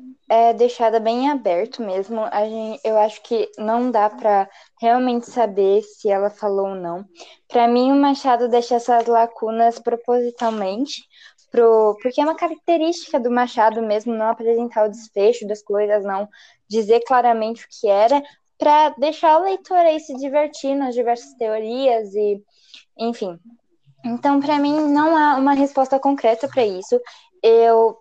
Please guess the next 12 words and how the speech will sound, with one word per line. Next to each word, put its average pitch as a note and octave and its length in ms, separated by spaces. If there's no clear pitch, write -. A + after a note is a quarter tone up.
sim, D4+ 280
existem C4 400
diversas B3 480
teorias A#3 680
que G#3 140
sim, C#4 420
existem G3+ 460
teorias F#3+ 460
que G3+ 120
não, G#3 300
mas B3+ 300
eu D4 560